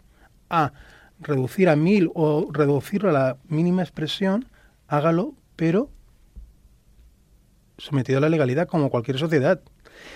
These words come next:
Es más, se espera que una administración pública, como puede ser la Generalitat Valenciana, no cometa delitos, ¿verdad? Si una empresa pequeña, podemos entender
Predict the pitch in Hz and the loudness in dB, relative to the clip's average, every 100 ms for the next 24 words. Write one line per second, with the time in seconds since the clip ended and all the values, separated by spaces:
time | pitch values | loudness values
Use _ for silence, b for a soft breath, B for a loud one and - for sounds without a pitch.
0 | B B B B _ _ _ _ - 180 | B B B B _ _ _ _ 0 0
1 | 165 160 220 156 - _ _ - 165 - | 4 4 4 2 -6 _ _ -6 -4 -4
2 | - 160 180 180 170 170 165 156 170 165 | 2 4 4 2 0 2 0 0 -4 -4
3 | 151 143 208 208 156 120 120 127 160 139 | -4 0 0 2 0 -2 -4 -4 -2 -2
4 | 127 131 143 143 175 170 160 240 _ _ | -2 -4 -4 -4 0 2 2 -2 _ _
5 | - 156 185 202 160 160 151 135 160 175 | 0 2 4 4 2 2 2 2 0 0
6 | 151 - - - _ _ _ _ _ _ | -6 -10 -18 -20 _ _ _ _ _ _
7 | _ _ _ _ _ _ - 117 120 277 | _ _ _ _ _ _ -8 -6 -2 -4
8 | - _ _ _ _ _ _ - b b | -6 _ _ _ _ _ _ -20 b b
9 | _ _ - - 143 156 147 175 196 - | _ _ -18 -4 0 2 0 0 -2 -2
10 | 120 - _ _ _ _ _ _ 139 - | -6 -6 _ _ _ _ _ _ -8 0
11 | 175 190 139 117 b b b 139 135 156 | 2 4 2 -2 b b b -2 -2 0
12 | 165 156 151 151 175 185 | -2 0 -2 0 0 -2